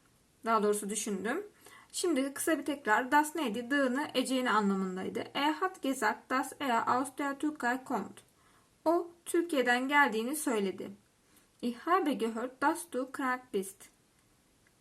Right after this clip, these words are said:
Ben senin hasta olduğunu duydum. "Sie hat gelesen, dass Früchte gesund sind." O, e, meyvelerin sağlıklı olduğunu okudu. "Ich glaube nicht, dass sie mir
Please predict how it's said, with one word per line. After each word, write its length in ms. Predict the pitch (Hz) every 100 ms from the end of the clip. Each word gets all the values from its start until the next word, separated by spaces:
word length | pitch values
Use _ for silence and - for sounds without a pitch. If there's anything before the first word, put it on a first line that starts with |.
| -
Ben 240 | 277 339
senin 300 | 370 311 311
hasta 340 | 302 277 - 285
olduğunu 420 | 262 233 254 226
duydum. 340 | 196 196 185 - _ _ _ _ _ _ - - -
"Sie 200 | 208 262
hat 320 | 294 320 320
gelesen, 640 | 254 247 311 349 214 220 220
dass 260 | 247 262
Früchte 480 | - 247 339 - 254
gesund 420 | 196 214 220 269
sind." 380 | - 202 190 - - _ _ _ _ _ _ -
O, 340 | 311 302 349 - -
e, 180 | 196 208
meyvelerin 560 | 277 294 262 220 269
sağlıklı 520 | 302 302 269 262 262
olduğunu 360 | 226 208 208 285
okudu. 500 | - 240 220 196 - - _ _ - _ -
"Ich 200 | 247 -
glaube 480 | 247 294 359 294 208
nicht, 280 | 240 -
dass 280 | 269 285 -
sie 160 | 269 254
mir 260 | 262 262